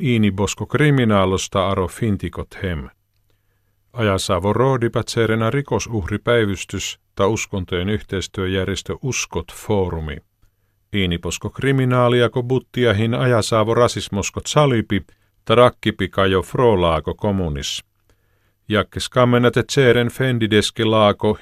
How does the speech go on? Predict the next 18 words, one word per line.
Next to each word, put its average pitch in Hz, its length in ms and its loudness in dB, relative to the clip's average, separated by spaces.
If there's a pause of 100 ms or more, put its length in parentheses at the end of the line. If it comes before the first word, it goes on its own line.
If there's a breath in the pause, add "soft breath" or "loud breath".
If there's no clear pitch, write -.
(140)
iinibosko 101 760 0
kriminaaliako 92 840 0
rakkibosta. 80 920 -4 (1120)
Dova 92 260 0
roodipa 127 440 0
tserena 131 520 -2 (180)
aro 123 280 0
internet 104 580 -4
jakkes, 117 600 -2 (680)
te 107 120 0
tseknat 110 640 0
jaanela 110 560 0
koonhin 95 520 -4
dias 101 520 -2
doi 101 300 0 (100)
roodipa, 107 720 0 (400)
lesko 95 680 -4
svaaripa. 90 800 0